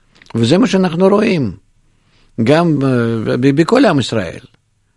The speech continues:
בדתיים, חילונים, לא חשוב, ימנים, שמאלנים ו-, וכולי.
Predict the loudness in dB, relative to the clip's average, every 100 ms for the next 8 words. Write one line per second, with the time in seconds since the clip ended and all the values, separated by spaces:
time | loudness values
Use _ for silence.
0 | _ _ _ _ _ _ -8 -8 -6 0
1 | 2 4 2 0 -4 -4 -2 0 2 2
2 | 2 0 -2 0 0 -2 -8 -10 -8 -6
3 | -6 -2 -2 -2 -4 -6 -6 -4 -2 -4
4 | -4 -6 -8 -6 -6